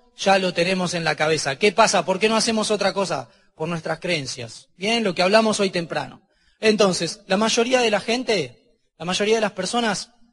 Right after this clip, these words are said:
está en esa rueda. ¿Por qué? Y capaz que piensa que no hay otra cosa, capaz que piensa que es difícil, capaz que piensa que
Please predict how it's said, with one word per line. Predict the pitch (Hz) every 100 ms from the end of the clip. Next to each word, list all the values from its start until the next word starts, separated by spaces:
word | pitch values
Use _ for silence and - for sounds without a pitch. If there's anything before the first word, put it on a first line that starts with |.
| _
está | 180 - - 226 -
en | 190 190
esa | 190 185
rueda. | 185 185 147 127
¿Por | 165 180
qué? | 214 175
Y | 180 202 170
capaz | 175 170 185
que | 185
piensa | 196 196 190
que | 175
no | 175
hay | 175
otra | 175 185
cosa, | 240 220 226 220 - _ _ _ _ _
capaz | - 165 190
que | 180
piensa | 190 190 180
que | 190
es |
difícil, | 185 - 233 214 214 208
capaz | 165 156 185
que | 175
piensa | 170 175 165
que | 143 143 127 120 _